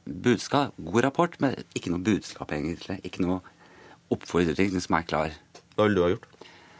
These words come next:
Speaker 1: Jeg ville nok ha trykket på flere knapper og sett i verktøykassa hvis det var Helsedirektoratet. For de skal ikke bare rapportere om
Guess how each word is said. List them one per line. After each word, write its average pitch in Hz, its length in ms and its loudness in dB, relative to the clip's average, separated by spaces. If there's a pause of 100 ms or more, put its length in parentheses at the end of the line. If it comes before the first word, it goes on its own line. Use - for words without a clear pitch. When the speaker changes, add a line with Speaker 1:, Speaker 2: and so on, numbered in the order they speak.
(420)
Speaker 1:
Jeg 123 160 0
ville 131 160 6
nok 107 240 2
ha 135 160 2
trykket - 380 -2
på 113 80 -6
flere 92 340 4
knapper 156 380 2 (400)
og 98 160 0 (100)
sett - 240 -2
i 104 40 4
verktøykassa 98 500 0
hvis 123 140 -2
det 101 80 0
var 104 120 2
Helsedirektoratet. 92 840 -2 (340)
For - 160 -6
de 98 240 2
skal 90 380 0
ikke 117 180 -4
bare 98 360 4
rapportere 90 720 -2 (180)
om 92 80 -4